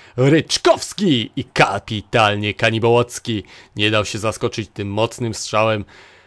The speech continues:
Ukrainiec był na swojej pozycji, czyli na bramce i tam spisuje się najlepiej i niech nic głupiego już nie robi. I mamy rzut rożny. Grę wznowi Angulo. Długo się zastanawia, co zrobić. Hiszpan wreszcie centruje,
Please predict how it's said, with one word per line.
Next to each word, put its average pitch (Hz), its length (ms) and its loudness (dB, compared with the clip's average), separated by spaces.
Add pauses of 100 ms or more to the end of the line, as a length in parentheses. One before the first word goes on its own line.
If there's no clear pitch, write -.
Ukrainiec 113 680 0
był 113 220 -2
na 110 100 -2
swojej 104 260 0
pozycji, 107 540 -2
czyli 107 280 -4
na 104 100 0
bramce 110 460 2
i 98 220 -10
tam 120 240 0
spisuje 104 400 -6
się 101 140 -12
najlepiej 104 540 -4
i 233 80 -2
niech 156 260 0
nic 120 200 -4
głupiego 101 400 -6
już 95 160 -8
nie 120 140 2
robi. - 440 -2 (4000)
I 226 120 0
mamy 123 300 2
rzut 101 340 0
rożny. 113 380 0 (340)
Grę 113 240 2
wznowi 101 300 -6
Angulo. 107 600 -2
Długo 101 400 -6
się 104 180 -6
zastanawia, 104 520 -4
co 123 180 -2
zrobić. 110 340 -4
Hiszpan 117 380 -4
wreszcie 107 380 -4
centruje, 131 560 2